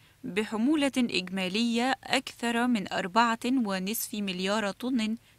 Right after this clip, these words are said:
بين ألفين وعشرة وألفين وخمسة عشر. وتستهدف القناة ارتفاع أعداد السفن المارة والعائدات إلى الضعف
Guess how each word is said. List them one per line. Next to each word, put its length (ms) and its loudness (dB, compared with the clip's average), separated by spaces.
بين 320 0
ألفين 540 0
وعشرة 540 2
وألفين 720 0
وخمسة 560 -4
عشر. 440 -4
وتستهدف 960 2
القناة 520 2
ارتفاع 680 2
أعداد 340 0
السفن 400 -6
المارة 560 2
والعائدات 880 4
إلى 280 0
الضعف 440 2